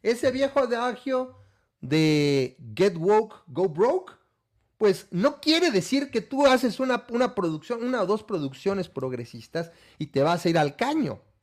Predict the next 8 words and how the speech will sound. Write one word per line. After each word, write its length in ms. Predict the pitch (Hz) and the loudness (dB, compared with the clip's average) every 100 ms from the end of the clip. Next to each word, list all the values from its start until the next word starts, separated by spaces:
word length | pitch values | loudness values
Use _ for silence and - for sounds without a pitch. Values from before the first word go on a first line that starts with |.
| _ - | _ -8
No, 340 | 208 320 262 | 0 2 2
esto 260 | 165 165 254 | 0 -6 -8
es 140 | 247 247 | -6 -6
un 120 | 240 | -8
sist-, 320 | - 202 226 | -8 -10 -4
una 140 | 220 | -4
situación 480 | 220 220 175 - 208 | -4 -8 -10 -4 -6
sistemática. 1040 | 196 185 - 156 160 196 - 156 _ 131 - | -4 -12 -4 -2 -2 -4 -8 -16 _ -10 -10